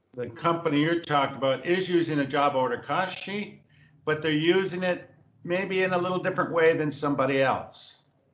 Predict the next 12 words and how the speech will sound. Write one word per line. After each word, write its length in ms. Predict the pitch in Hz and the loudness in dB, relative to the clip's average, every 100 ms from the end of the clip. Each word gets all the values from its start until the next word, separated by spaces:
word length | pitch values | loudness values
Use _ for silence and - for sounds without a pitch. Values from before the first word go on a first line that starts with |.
| _ _ - | _ _ -6
than 160 | 113 120 | -2 0
my 300 | 120 131 131 | 2 4 4
example 680 | 110 - 127 120 113 113 107 | 2 -2 -2 0 -2 -4 -6
here. 340 | 113 117 69 - - - - - _ - | -2 -2 -4 -10 -18 -20 -20 -20 _ 2
For 160 | 185 | 4
example, 720 | 180 180 170 165 165 - - _ | 6 4 2 2 -2 -4 -10 _
if 180 | 165 135 | -10 -6
one 280 | 156 196 185 | 0 0 0
job 340 | 175 180 165 | 2 4 4
is 140 | 147 135 | -2 -6
one 280 | 160 143 135 | -6 -4 -4
desk, 500 | 165 139 127 - | -2 -2 -4 -10